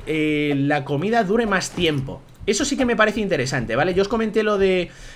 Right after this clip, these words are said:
eh, no hacer una hoguera avanzada y esas cosas simplemente por el hecho de, de que salía un poquito más caro de materiales. Pero si lo del ahumador ese funciona y la carne se mantiene más tiempo cocinada, sí que me parecería interesante.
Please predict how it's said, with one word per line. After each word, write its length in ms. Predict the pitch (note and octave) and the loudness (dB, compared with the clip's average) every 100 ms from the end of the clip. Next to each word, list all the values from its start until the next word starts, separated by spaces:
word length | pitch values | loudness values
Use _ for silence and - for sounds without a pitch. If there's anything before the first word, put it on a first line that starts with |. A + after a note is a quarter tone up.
| - - | -12 -4
eh, 200 | D#3+ E3 | -2 0
no 100 | F#3+ | 0
hacer 220 | F#3+ G3+ | 2 2
una 180 | G3 E3+ | 4 4
hoguera 240 | F3+ F3 | 4 4
avanzada 460 | E3 D#3 E3 E3 D#3+ | 4 0 0 2 0
y 80 | |
esas 180 | D#3 D3 | 0 -2
cosas 300 | C3+ F3 F#3+ | -2 0 0
simplemente 420 | - E3 E3 E3+ | -2 -4 -4 -2
por 160 | D3+ C#3+ | 0 2
el 80 | C#3 | 2
hecho 260 | D3+ F#3 | 2 0
de, 440 | D#3 C3 B2 G#2+ F2+ - C3+ | 2 2 0 -2 -6 -12 -4
de 260 | C#3+ C#3+ | 0 0
que 280 | C#3 C3+ C3 | 0 2 2
salía 260 | C#3 C#3+ F3+ | 2 0 0
un 60 | |
poquito 320 | E3 D#3 F3+ | 0 -4 -4
más 160 | E3 C3 | -4 -4
caro 180 | D#3+ E3 | 0 0
de 80 | D3 | 0
materiales. 560 | B2+ A#2 C3 A2 - - - - - | -2 2 2 0 -6 -16 -20 -10 0
Pero 300 | C#4 C4 C#4 | 6 6 6
si 760 | - G3+ G#3+ A3+ G#3 E3 C3+ - | 0 -2 0 0 0 -2 -6 -6
lo 200 | F3 E3 | 2 4
del 160 | D#3 | 4
ahumador 500 | D#3 D#3+ D3+ D#3 A3+ | 4 4 2 0 2
ese 300 | A#3 A#3+ C#3 | 0 0 -4
funciona 720 | C3+ C3+ C3 - G#3+ A3 F3+ - - - | -4 -2 -4 -2 -2 0 -2 -6 -16 -10
y 100 | D3+ | -2
la 180 | D#3+ C#3+ | 2 2
carne 260 | F#3 F#3+ G#3 | 2 2 0
se 100 | G#3+ | -2
mantiene 300 | G3 G3 F#3+ | -2 0 -2
más 240 | F3+ D3 | -2 -4
tiempo 300 | F#3+ F3+ F3+ | -2 0 0
cocinada, 480 | F3+ F3+ E3+ F3+ F#3 | -2 -2 0 0 0
sí 160 | - F#3+ | -2 -4
que 100 | G#3+ | -4
me 100 | F#3+ | -2
parecería 440 | E3+ D3 D#3 G3 | -2 -2 -2 0
interesante. 640 | F3+ C#3+ A#2+ B2+ B2 F#2+ | 0 -2 -4 -2 -4 -4